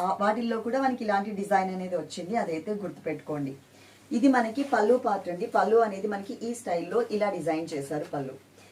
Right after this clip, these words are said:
దీనికి బ్లౌజ్ వచ్చేసి లైన్స్ వైజ్గా వస్తుందండి. బ్లౌజ్ all కలర్స్ యూజ్ చేశారు.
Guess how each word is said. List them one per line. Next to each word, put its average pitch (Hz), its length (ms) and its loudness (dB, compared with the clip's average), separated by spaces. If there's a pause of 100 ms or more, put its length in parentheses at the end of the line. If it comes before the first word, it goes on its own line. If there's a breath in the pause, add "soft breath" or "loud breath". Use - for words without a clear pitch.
(160 loud breath)
దీనికి 254 320 0
బ్లౌజ్ 214 440 4
వచ్చేసి 233 420 0
లైన్స్ 214 440 -2
వైజ్గా 202 320 -4
వస్తుందండి. 160 540 -2
బ్లౌజ్ 151 360 0 (1080)
all 247 220 8
కలర్స్ 214 420 2
యూజ్ 202 300 -2
చేశారు. 196 440 0